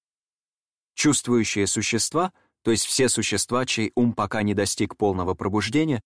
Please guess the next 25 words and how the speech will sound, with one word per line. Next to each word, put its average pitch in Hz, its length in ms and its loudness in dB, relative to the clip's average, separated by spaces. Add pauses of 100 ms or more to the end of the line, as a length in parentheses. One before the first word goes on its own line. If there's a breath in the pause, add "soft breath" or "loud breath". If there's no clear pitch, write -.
(540)
переживают 151 600 2
два 127 320 2
вида 127 260 2
счастья 110 600 -2
и 113 80 0
страдания. 92 680 -4 (720)
Физические, 175 720 0 (360)
то 104 60 0
есть 98 180 0
проявляющиеся 101 800 0
на 95 120 0
уровне 101 300 0
наших 95 380 -4
органов 101 400 0
чувств, - 400 -8 (380)
и 202 300 2
умственные 143 600 2 (100)
или 127 220 4
эмоциональные, 110 760 -2 (280)
то 127 100 4
есть - 220 2
разворачивающиеся 107 1080 0
на 92 160 -2
уровне 95 340 0
ума. 87 280 -4